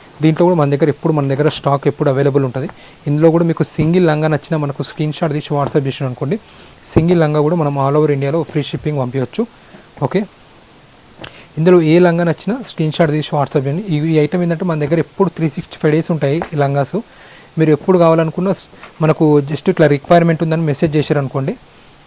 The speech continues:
మీకు అవైలబుల్ స్టాక్ పంపించి పంపిస్తాం. ఓకే, ఇవి all over ఇండియా ఎక్కడికైనా ఫ్రీ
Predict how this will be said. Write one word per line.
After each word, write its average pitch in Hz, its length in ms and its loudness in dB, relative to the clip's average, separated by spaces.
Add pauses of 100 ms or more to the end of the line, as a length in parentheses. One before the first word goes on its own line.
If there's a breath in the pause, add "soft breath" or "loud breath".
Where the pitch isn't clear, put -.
(100)
మీకు 156 180 0 (280)
అవైలబుల్ 156 400 4
స్టాక్ 147 240 0
పంపించి 147 320 -4 (140)
పంపిస్తాం. 131 400 -6 (260)
ఓకే, 220 160 -2 (460 loud breath)
ఇవి 147 160 0
all 151 140 4
over 175 180 4
ఇండియా 180 200 -2
ఎక్కడికైనా 165 400 -2
ఫ్రీ 160 120 0